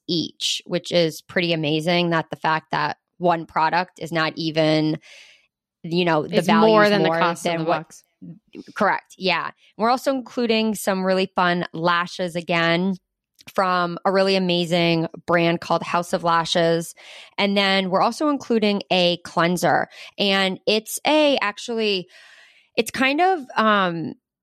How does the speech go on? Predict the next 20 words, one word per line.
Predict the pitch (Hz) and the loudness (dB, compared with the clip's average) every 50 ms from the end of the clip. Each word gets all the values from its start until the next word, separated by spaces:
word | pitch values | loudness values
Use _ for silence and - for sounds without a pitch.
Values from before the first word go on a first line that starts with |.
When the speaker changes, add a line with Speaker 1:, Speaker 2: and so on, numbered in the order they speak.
| _ _ - | _ _ -2
Speaker 1:
an | 220 214 - - | -2 -2 0 0
oil | - 208 214 233 254 262 277 | 2 2 4 4 2 0 -2
type | 269 - - 294 294 285 - | -2 -2 -2 -2 -2 -2 -4
cleanser, | - - 277 277 277 262 285 277 277 | -4 -2 0 0 0 2 2 0 2
but | 247 240 208 | 2 2 2
we | - 220 214 | 2 4 4
wanted | 202 202 214 226 247 226 | 4 2 2 0 -2 -4
to | - - 240 | -4 -4 -4
include | 226 - - 226 220 196 | -4 -2 0 0 0 0
this | 202 190 - | 0 -2 -4
in | - - 202 | -4 -2 -2
the | 196 180 | -2 0
box | 170 175 175 180 175 180 - - - | 0 2 2 2 0 -2 -6 -12 -10
because | - - 180 - - 185 185 175 170 170 170 170 170 165 - - | -6 -6 -6 -4 0 0 2 4 4 4 2 2 0 -2 -6 -10
it's | - - | -6 -4
important | 208 185 185 - 220 226 240 226 | -4 -2 0 0 0 0 0 -2
to | - | -4
cleanse | - - 220 196 196 180 | -4 -2 -2 -2 0 0
your | 214 208 | -2 0
face | - - 185 180 175 180 180 - - | 0 0 0 0 0 -2 -4 -6 -10